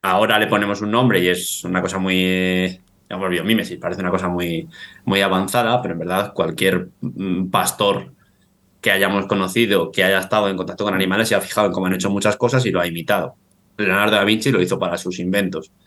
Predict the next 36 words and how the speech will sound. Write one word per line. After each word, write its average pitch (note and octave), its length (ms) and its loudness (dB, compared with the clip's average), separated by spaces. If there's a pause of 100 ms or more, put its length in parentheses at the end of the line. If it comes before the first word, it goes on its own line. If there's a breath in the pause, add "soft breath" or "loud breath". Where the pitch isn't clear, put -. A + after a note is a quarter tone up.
(560 soft breath)
Eh, F#2 220 -4
después G2+ 320 -2
Gaudí A2+ 540 0 (1000)
lo A#2 100 2
utilizó F#2+ 380 -2
en G#2 80 2
edificación. G2 580 0
En F#2+ 80 -2
la F2+ 80 0
Sagrada F#2+ 340 0
Familia G2+ 500 0
hay, F#2 560 0
hay F#2 160 -2
varias F#2 260 0
estructuras B2+ 600 -2
que, D#2 600 -4
que - 60 -10
están F2+ 240 -6
claramente F2 400 -4
basadas G2 480 2
y E2+ 120 -6
él, D#2 200 -6
bueno, D2+ 280 -6
él D2+ 80 -8
mismo D#2 220 -8
lo, D#2 720 -2
era F2 140 2
una E2 120 0
de E2 60 -4
sus F2 140 -4
inspiraciones, F2+ 540 0
lo E2+ 120 -2
comentó E2+ 340 -2
en E2+ 60 -2
varias E2+ 220 -2
ocasiones, G2+ 480 0